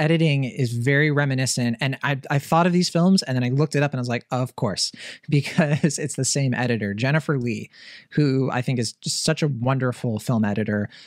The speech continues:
She edited Yes, God, Yes, The Skeleton Twins, Alex Strangelove.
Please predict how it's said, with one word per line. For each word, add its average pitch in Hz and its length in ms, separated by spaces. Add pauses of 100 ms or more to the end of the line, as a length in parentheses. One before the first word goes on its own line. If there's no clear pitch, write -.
She 131 300
edited 123 340
Yes, 113 260
God, 113 240
Yes, 139 680
The 110 140
Skeleton 139 840
Twins, 131 580
Alex 127 420
Strangelove. 127 960